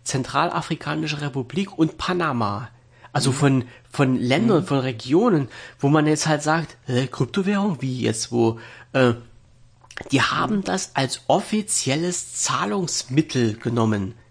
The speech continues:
Speaker 1: Also,
Speaker 2: Ja.
Speaker 1: wie geil
Speaker 2: Die
Speaker 1: ist
Speaker 2: Bürger
Speaker 1: das
Speaker 2: haben,
Speaker 1: denn
Speaker 2: glaub
Speaker 1: nur?
Speaker 2: ich, in El Salvador oder Ecuador, ich weiß gar nicht, El Salvador,
Speaker 1: In El Salvador.
Speaker 2: haben die tatsächlich auch einen kleinen Betrag als Bitcoin ausgezahlt bekommen.
Speaker 1: Herrlich, oder?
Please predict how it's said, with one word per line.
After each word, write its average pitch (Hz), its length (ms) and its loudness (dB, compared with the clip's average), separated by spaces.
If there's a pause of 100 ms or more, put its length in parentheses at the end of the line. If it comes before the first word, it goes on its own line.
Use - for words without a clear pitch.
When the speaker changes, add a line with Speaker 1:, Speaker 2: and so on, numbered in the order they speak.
(640)
Speaker 1:
Also, 123 300 0
Speaker 2:
Ja. 107 580 0
Speaker 1:
wie 143 240 0
geil 139 240 2
Speaker 2:
Die 131 60 2
Speaker 1:
ist 123 180 2
Speaker 2:
Bürger 175 160 0
Speaker 1:
das 247 100 2
Speaker 2:
haben, - 100 0
Speaker 1:
denn 233 100 2
Speaker 2:
glaub 135 180 4
Speaker 1:
nur? 107 100 4
Speaker 2:
ich, 104 60 -2
in 113 100 -4
El 117 220 -4
Salvador 117 880 -4
oder 107 400 -4 (120)
Ecuador, - 680 -8
ich - 140 -12
weiß 95 220 -8
gar 117 60 -6
nicht, - 120 -10
El 107 100 -4
Salvador, 104 560 -2
Speaker 1:
In 127 60 2
El 131 140 0
Salvador. 143 260 2
Speaker 2:
haben 139 220 0
die 120 40 -4
tatsächlich 143 540 -6
auch - 180 -8
einen 127 300 -4
kleinen 127 420 -2
Betrag 120 720 -4 (320)
als 113 540 -2
Bitcoin 101 560 -6
ausgezahlt 87 840 -10
bekommen. 95 420 -8
Speaker 1:
Herrlich, 135 460 0
oder? 151 320 0